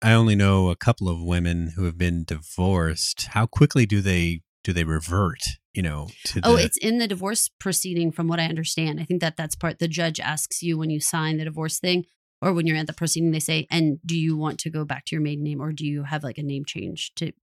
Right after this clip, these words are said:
Speaker 2: that's, like, part of it.
Speaker 1: Can you go from zero to sixty in nine months in California?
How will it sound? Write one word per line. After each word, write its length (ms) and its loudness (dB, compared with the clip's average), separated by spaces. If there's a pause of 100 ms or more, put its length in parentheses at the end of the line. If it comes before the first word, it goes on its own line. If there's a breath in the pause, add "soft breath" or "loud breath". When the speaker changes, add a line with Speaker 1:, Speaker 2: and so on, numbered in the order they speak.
Speaker 2:
that's, 160 -2
like, 140 -8
part 200 -8
of 80 -16
it. 160 -12 (920 loud breath)
Speaker 1:
Can 260 4
you 240 6 (100)
go 500 6 (200)
from 320 2
zero 300 4
to 60 2
sixty 760 4 (100)
in 160 4
nine 240 6
months 320 4
in 60 -2
California? 840 4